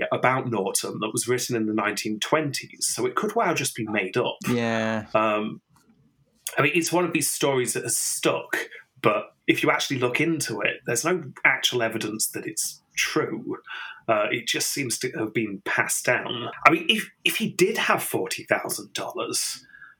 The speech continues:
Speaker 1: who knows where he got it from? Because
Speaker 2: Oh,
Speaker 1: I
Speaker 2: do you know what'd be really
Speaker 1: th-
Speaker 2: tragic? If he, like, found it at the back of his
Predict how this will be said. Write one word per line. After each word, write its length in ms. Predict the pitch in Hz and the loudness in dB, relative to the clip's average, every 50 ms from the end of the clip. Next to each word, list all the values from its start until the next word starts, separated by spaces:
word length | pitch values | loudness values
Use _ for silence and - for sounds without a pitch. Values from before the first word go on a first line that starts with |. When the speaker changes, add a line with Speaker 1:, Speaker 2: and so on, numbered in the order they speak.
| _ _ _ - | _ _ _ 2
Speaker 1:
who 120 | - 208 | 2 2
knows 300 | 214 196 202 175 135 - | 4 2 0 0 0 0
where 100 | 143 135 | 0 2
he 80 | 120 110 | 2 2
got 180 | 110 139 160 139 | 4 4 4 2
it 140 | 107 107 | 0 -2
from? 380 | - - 113 - - 110 110 113 | -4 -4 -4 -4 -4 -2 -2 0
Because 420 | 120 127 - 135 127 123 - - - | 0 0 2 2 0 0 0 0 0
Speaker 2:
Oh, 580 | 113 107 107 110 107 104 107 104 101 104 104 120 | 0 2 2 2 2 2 2 0 0 4 6 6
Speaker 1:
I 60 | 139 | 6
Speaker 2:
do 0 | |
you 380 | 165 165 - - - - - 135 | 6 4 0 -4 -6 -4 0 0
know 60 | 135 127 | 2 2
what'd 60 | 107 | 2
be 80 | 117 110 | 2 2
really 180 | 113 120 - | 4 2 2
Speaker 1:
th- 100 | 110 - - | 2 2 2
Speaker 2:
tragic? 440 | 135 120 117 - 95 - - - - | 2 2 4 2 0 -2 -2 -2 -2
If 120 | 123 113 - | -2 0 2
he, 180 | 120 113 113 | 2 0 2
like, 300 | 107 107 107 104 - - | 2 2 2 0 0 -4
found 360 | - - - 113 107 107 107 98 | -4 0 2 2 2 2 2 0
it 100 | 98 - | 0 0
at 60 | 98 | 0
the 60 | 101 | 2
back 220 | 98 104 101 - - | 2 2 2 0 -2
of 60 | 98 | -4
his 160 | 98 95 92 | -4 -4 -6